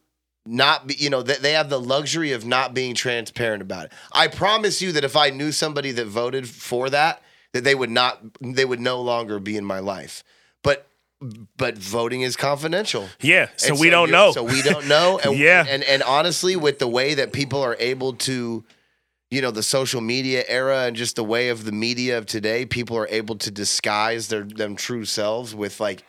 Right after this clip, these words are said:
Speaker 1: you know, insulary, like, additions to their personality and the way that they project themselves out to the world. Like,
Speaker 2: Yeah.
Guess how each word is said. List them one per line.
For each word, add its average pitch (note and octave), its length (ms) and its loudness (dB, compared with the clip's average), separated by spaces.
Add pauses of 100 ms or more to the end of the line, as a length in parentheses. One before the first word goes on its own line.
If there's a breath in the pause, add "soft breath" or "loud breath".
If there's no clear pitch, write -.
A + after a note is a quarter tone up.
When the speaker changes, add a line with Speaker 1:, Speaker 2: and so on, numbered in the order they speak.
(140)
Speaker 1:
you A#2 80 -4
know, G2+ 240 -4
insulary, A2+ 840 -2
like, G2+ 380 -4 (440)
additions A#2+ 680 0
to C3+ 100 0
their A2 160 0
personality A#2 920 -2
and A2 100 -2
the G2+ 80 0
way G#2 240 0
that G#2+ 180 -4
they G#2+ 160 -2
project G#2+ 480 -4
themselves G#2+ 460 -4
out G#2+ 160 -2
to G#2 80 -10
the G2+ 100 -4
world. G#2+ 380 -4
Like, A2 100 2
Speaker 2:
Yeah. D3 220 4